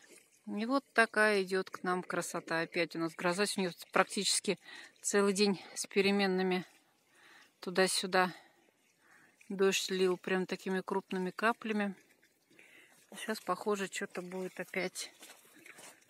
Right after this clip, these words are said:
Но вроде как с тридцатого, а, июня вроде бы как у нас будет потепление. И вроде бы как там солнце. Наверное, настанет лето.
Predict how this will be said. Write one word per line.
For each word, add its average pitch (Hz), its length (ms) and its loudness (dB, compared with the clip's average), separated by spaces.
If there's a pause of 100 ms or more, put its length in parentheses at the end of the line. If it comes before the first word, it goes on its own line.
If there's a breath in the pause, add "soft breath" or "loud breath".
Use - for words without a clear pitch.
(1500 loud breath)
Но 208 100 0
вроде 233 320 6
как - 160 6
с - 80 -2
тридцатого, 208 800 4 (1600 soft breath)
а, 190 400 0
июня 214 480 4
вроде 202 340 2
бы 185 120 -2
как - 300 -4
у 196 40 -2
нас 196 300 -2
будет 190 580 -10 (300)
потепление. 190 1080 -4 (680 soft breath)
И 190 120 -8
вроде 196 340 -2
бы 185 120 -6
как - 220 -6
там 196 220 -2
солнце. - 500 -4
Наверное, 202 420 4
настанет 190 640 -2
лето. 180 400 -10